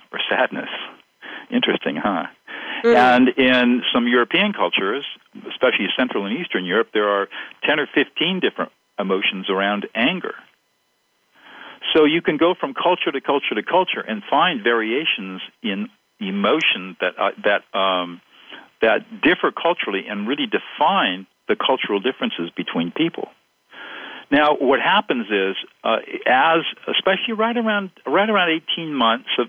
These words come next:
Speaker 1: uh, in, uh, the emotion, what are known as the emotional centers of the brain, prim-, uh, and there are many of them, start to really start to mature. They, we're born with them, but they really start to come online.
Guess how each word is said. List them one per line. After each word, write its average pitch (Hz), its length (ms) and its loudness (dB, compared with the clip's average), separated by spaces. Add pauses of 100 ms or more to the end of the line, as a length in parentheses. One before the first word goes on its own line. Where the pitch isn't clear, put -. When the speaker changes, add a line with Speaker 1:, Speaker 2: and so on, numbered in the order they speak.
(100)
Speaker 1:
uh, 113 240 2
in, 120 120 2
uh, 117 340 2
the 110 240 2 (100)
emotion, 123 520 0
what 120 100 2
are 110 100 0
known 147 200 0
as 139 100 -6
the 120 80 -4
emotional 147 420 -2
centers 135 220 -2
of 110 80 -12
the 120 80 -2
brain, 104 400 0
prim-, 107 340 0
uh, 113 160 -4
and 107 400 0
there 104 200 4
are 104 40 2
many 123 280 2
of 104 160 2
them, 87 180 -6
start 151 300 0
to 127 100 -4
really 117 260 -6
start 107 260 -2
to 98 40 -6
mature. 92 320 -2
They, 90 120 -2
we're 143 160 -2
born 143 280 2
with 95 120 -8
them, 87 140 -2
but 98 140 -4
they 120 80 2
really 160 240 -4
start 123 220 -2
to - 60 -6
come 110 180 0
online. 95 480 0